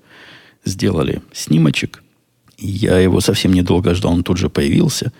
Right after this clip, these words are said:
подсокал язык. Он так сильно радуется, что там кость заживает, будто какое-то в этом есть его заслуга. Но чувствуется, вот гордится человек работой, гордится человек, что у меня организм наращивает костную массу.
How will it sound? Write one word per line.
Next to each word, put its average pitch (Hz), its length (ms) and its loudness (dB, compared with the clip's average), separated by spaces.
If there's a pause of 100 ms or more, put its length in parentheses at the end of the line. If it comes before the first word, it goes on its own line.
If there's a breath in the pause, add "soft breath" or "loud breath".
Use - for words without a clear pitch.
(440 loud breath)
подсокал 101 500 0
язык. 85 260 -2
Он 143 120 4
так - 220 -4
сильно - 340 2
радуется, 92 500 0
что - 180 -2
там - 160 -4
кость 143 320 0
заживает, 85 760 0
будто 80 420 -2
какое-то - 640 -2
в 104 40 2
этом 98 220 0
есть 92 280 0
его 87 160 2
заслуга. - 580 -4 (720 loud breath)
Но - 60 4
чувствуется, - 680 0
вот - 260 -6
гордится 110 480 2
человек 87 420 2
работой, 82 480 -2
гордится 101 540 0
человек, - 380 2
что - 140 -4
у - 20 0
меня 95 180 4
организм 92 560 0 (460 loud breath)
наращивает 101 580 2
костную - 440 0
массу. 71 440 -2